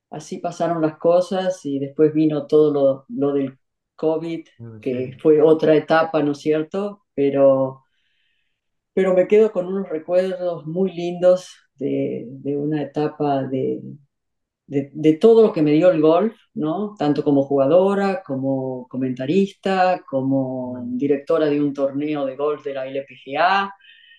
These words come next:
Speaker 1: Eh, siempre relacionado con golf, así que,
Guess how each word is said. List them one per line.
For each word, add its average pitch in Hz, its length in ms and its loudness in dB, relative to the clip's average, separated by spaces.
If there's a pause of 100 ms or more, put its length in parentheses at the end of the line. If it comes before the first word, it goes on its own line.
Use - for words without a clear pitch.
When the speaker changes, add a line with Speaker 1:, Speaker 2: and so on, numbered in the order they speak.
(300)
Speaker 1:
Eh, 147 140 0
siempre 185 400 2
relacionado 160 760 2
con 147 160 -4
golf, 156 360 0
así 143 320 -6
que, 139 400 -4